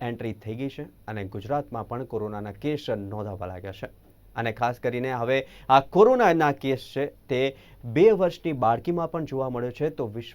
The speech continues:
વર્ષીય યુવતી અને સાથે જ વૃદ્ધોમાં પણ આ કેસ જોવા મળી રહ્યો છે. સાથે જ આ કોરોના વેરિયન્ટ એ ઓમિક્રોનનો જ એક વેરિયન્ટ,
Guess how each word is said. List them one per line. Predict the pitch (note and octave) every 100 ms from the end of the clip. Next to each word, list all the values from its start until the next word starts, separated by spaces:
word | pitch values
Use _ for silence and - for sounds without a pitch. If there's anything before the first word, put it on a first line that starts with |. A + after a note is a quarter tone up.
| A2
વર્ષીય | G#2+ A#2
યુવતી | G#2 G#2+ A#2+ D3 D3+ -
અને | G#2
સાથે | G2 - C3+ E3+ A#2+
જ | A2+
વૃદ્ધોમાં | G#2+ A#2 - C#3 G#2
પણ | G#2
આ | A2+
કેસ | A2 G2 -
જોવા | G2
મળી | F#2+ F#2+
રહ્યો | F#2+
છે. | - - - - - -
સાથે | D3 D3 F3+ F#3
જ | F3
આ | F#3+ - D3
કોરોના | D3+ D3+ D#3 F#3 F#3+
વેરિયન્ટ | C#3+ D3 D3 D3+ C#3+
એ | C#3 G#2+ -
ઓમિક્રોનનો | B2+ C3+ C#3+ D3 D3 E3+ D3+ C#3
જ | C3+
એક | - A#2+
વેરિયન્ટ, | A2+ A2+ A#2+ A#2